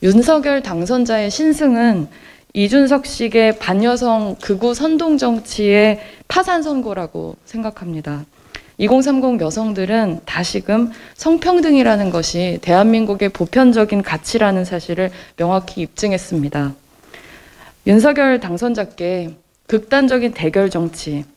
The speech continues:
낡은 보복 정치, 그리고 국민들을 갈라치는 분열 정치에 단호하게 결별을 선언하시고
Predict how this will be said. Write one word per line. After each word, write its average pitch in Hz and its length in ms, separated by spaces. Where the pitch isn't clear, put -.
낡은 220 480
보복 214 400
정치, 175 560
그리고 202 480
국민들을 254 640
갈라치는 196 1040
분열 262 420
정치에 190 840
단호하게 185 880
결별을 185 500
선언하시고 190 880